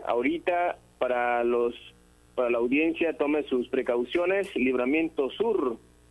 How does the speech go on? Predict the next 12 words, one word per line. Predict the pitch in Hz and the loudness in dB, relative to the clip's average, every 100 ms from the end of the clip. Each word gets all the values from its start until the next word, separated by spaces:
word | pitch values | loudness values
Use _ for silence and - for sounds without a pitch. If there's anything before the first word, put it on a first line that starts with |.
| - | -2
Libramiento | 127 127 160 165 147 | 0 2 0 0 0
Sur, | 170 180 - - - | 0 0 -2 -10 -8
desde | 120 139 127 135 | -2 0 2 2
la | 131 131 - | 2 2 0
once | 170 190 185 170 | 0 0 0 -2
Poniente, | 127 120 135 175 180 202 214 208 - - | 0 2 2 2 2 0 0 -2 -6 -2
prácticamente | 175 170 - 131 127 160 170 180 190 180 | 0 0 0 2 2 2 0 0 0 0
hasta | 131 151 151 - 160 156 165 - | 0 0 -2 -2 0 0 -2 0
la | 135 147 151 | 0 0 0
colonia | 127 127 143 143 120 | 0 2 2 2 2
Los | 107 - | -2 -2
Pájaros, | 139 131 147 156 196 | -4 0 0 0 -2